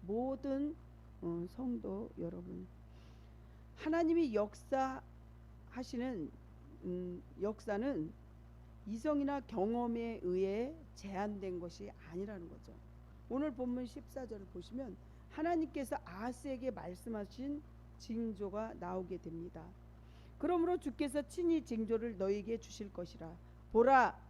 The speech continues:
처녀가 잉태하여 아들을 낳을 것이요, 그의 이름은 임마누엘이라 하리라.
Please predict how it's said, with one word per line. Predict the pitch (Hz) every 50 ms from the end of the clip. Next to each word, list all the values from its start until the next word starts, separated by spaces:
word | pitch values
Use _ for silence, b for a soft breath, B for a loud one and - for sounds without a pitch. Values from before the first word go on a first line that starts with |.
| - - - - - - - - - -
처녀가 | - - 320 330 339 339 - 330 302
잉태하여 | 262 - 208 214 214 - 226 226 220 214 226 - -
아들을 | - 170 180 175 185 208 247 233
낳을 | 190 160 170 180 185 180
것이요, | - 185 175 165 - 190 208 247 277 294 - - - - - -
그의 | - 247 269 262 262
이름은 | 226 247 247 269 269 - 202
임마누엘이라 | 208 214 220 226 247 247 247 240 208 208 208 208 196 180 196 180 190 214 226 233 233
하리라. | 220 185 170 165 170 170 165 160